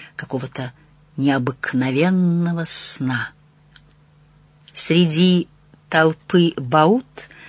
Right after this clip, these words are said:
встречаются женщины-простолюдинки в коротких юбках и открытых корсажах с забавными, совершенно круглыми масками Коломбины на лицах. Встречаются дети, одетые маленькими орликинами,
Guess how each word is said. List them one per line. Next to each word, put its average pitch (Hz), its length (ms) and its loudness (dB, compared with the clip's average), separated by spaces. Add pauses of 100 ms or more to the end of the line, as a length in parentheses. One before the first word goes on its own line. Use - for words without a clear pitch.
встречаются 247 760 2
женщины-простолюдинки 202 1600 2
в - 80 -12
коротких 147 500 -4
юбках 220 480 -4
и 170 60 2
открытых 208 520 -4
корсажах 131 680 0
с 135 60 -2
забавными, 160 840 2 (300)
совершенно 262 640 2 (140)
круглыми 151 640 2
масками 156 540 -2
Коломбины 147 1080 -2 (300)
на 143 160 -2
лицах. - 460 -8 (920)
Встречаются 262 600 0
дети, 151 680 -2 (680)
одетые 147 440 -2
маленькими 147 480 0
орликинами, 131 800 -4